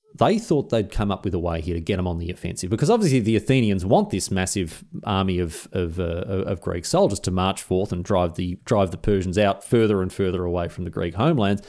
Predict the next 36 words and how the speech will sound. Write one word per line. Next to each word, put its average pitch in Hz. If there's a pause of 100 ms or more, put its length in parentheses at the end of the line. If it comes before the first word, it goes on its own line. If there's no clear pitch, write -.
(140)
Never 160
mind 117
that 80
Sparta's 202
safe. 113
Be 123
nice 110
if, 98
you 113
know, 101
other 143
areas, 104
Athens 104
and 95
whatever 95
else, 95
could 120
also 220
be -
secured -
from -
the -
Persian -
invaders -
here. - (800)
So, - (1000)
the 135
Athenians 226
decide 113 (540)
to 120 (680)
threaten 190
their 135
allies 123 (120)
with 147
the 170
prospect 123